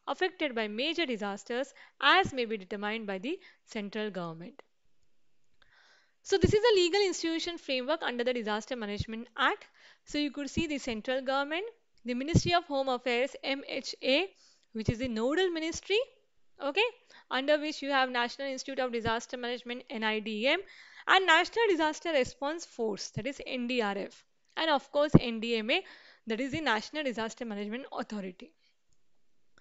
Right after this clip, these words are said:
and National Executive Committee, of course. Okay, then you have S D M A under N D M A, which is under the state government,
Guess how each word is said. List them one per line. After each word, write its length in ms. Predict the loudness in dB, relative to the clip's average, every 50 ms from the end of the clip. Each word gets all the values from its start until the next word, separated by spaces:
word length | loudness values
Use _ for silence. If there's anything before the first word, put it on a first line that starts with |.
| -20 -20 -20 -20 _ _ _ _ _ _ _ _ -2
and 220 | 0 2 2 4 4
National 360 | 2 2 2 0 -2 -2 -2
Executive 680 | -2 -2 -2 -4 -6 -6 -6 -4 -6 -4 -4 -2 0
Committee, 360 | 0 0 0 -2 -4 -2 -2
of 240 | -2 -2 -4 -6 -6
course. 380 | -2 0 0 0 0 -4 -10 -16 _ _ _ _ _ _ -20 _ _ -20 -20 _ _ _ _ -6
Okay, 240 | -4 0 0 0 0 -2 -6 -18 -20 -20 -14 _
then 140 | 0 0 2 4
you 120 | 6 6
have 160 | 8 8 8 8
S 260 | 6 4 4 4 6
D 160 | 8 10 10 10
M 120 | 8 6 4
A 180 | 2 0 -2 -6 -10 -8
under 260 | -6 -4 -2 0 0 0
N 240 | 0 0 -2 -4
D 160 | -4 -2 -2 -2
M 120 | 0 0
A, 100 | -2 -2 -2 -6 _ _ _ -10
which 140 | -8 -6
is 100 | -4 -4
under 240 | -4 -2 0 0 0
the 140 | 0 -2 -4
state 360 | -6 -2 0 0 0 0 -2
government, 420 | -2 0 0 0 0 0 0 0